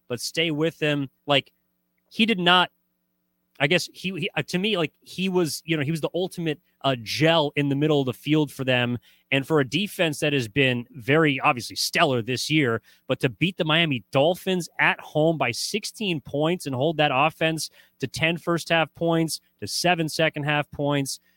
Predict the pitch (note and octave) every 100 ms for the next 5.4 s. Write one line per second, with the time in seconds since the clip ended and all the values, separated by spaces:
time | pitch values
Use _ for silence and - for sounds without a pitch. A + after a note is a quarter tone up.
0 | _ B2 B2 A#2 E3 D3 D#3+ D3 D3 A#2+
1 | B2 - C3 C3 A#2+ - B2 B2+ C3 B2
2 | F3+ G#3+ G3+ D3+ D3+ E3 D#3 C3+ C#3+ C3
3 | A#2+ - D3+ C#3 A#2+ - C#3 B2 A2 -
4 | B2+ - - B2+ A2 G2+ A2 - G#2 -
5 | G2+ F#2 -